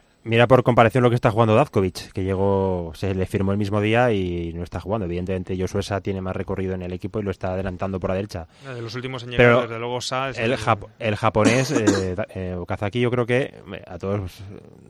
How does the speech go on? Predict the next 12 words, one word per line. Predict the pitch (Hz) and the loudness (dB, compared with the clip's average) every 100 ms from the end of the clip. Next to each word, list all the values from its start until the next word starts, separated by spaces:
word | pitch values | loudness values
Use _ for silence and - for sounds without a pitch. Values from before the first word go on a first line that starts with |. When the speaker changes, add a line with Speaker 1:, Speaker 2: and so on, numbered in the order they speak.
| 85 107 | -14 -10
Speaker 1:
a | 98 107 | -6 -2
nadie | 110 117 | 0 4
le, | 120 117 110 107 | 4 4 2 0
se | 110 | -2
le | 104 | -4
pasa | 104 107 | -2 -2
por, | 107 | -2
eh, | 104 101 98 | 0 0 -2
alto | 98 107 110 | 0 -2 -2
su | 101 - | -6 -6
calidad, | 98 95 101 127 | -4 -4 -2 -2
su | 131 104 92 87 85 85 | -4 -4 -4 -4 -6 -8